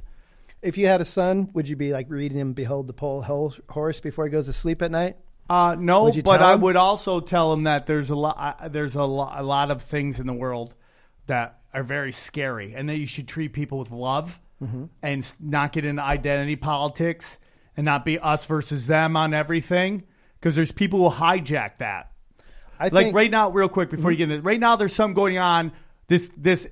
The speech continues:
Speaker 2: senator in Washington, D C said that the Rothschilds own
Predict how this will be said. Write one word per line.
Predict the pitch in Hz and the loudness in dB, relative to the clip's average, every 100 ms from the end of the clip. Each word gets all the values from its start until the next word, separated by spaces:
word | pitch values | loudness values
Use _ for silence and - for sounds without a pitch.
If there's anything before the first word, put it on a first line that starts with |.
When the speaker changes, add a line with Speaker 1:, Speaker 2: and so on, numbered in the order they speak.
| - | -14
Speaker 2:
senator | - 220 214 202 202 | -2 0 2 2 2
in | 180 | 4
Washington, | 185 180 190 | 2 2 -2
D | 170 175 | -2 -2
C | - 190 | -2 -2
said | 165 185 165 139 | 0 4 4 6
that | 160 156 | 2 2
the | 165 | -2
Rothschilds | 139 180 226 247 - 185 151 143 139 135 - - _ _ - | 4 6 6 4 0 2 2 2 -2 -6 -14 -20 _ _ 4
own | 185 180 175 165 156 | 8 8 6 2 -2